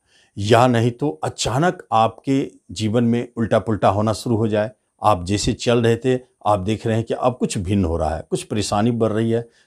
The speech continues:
समझ जाए कि कहीं ना कहीं आपको साढ़े साती ढैया चालू हो गया। आप इसे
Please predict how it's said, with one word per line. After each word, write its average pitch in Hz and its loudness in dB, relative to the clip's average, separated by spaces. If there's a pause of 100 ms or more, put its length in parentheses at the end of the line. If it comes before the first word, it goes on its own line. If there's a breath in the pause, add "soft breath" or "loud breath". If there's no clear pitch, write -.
समझ 117 2
जाए 104 2
कि 98 -8
कहीं 87 -6
ना 92 -4
कहीं 139 -2
आपको 151 0
साढ़े 90 -4
साती 98 -6
ढैया 90 -4
चालू 78 -8
हो 78 -6
गया। - -20 (540 soft breath)
आप 87 2
इसे 107 -2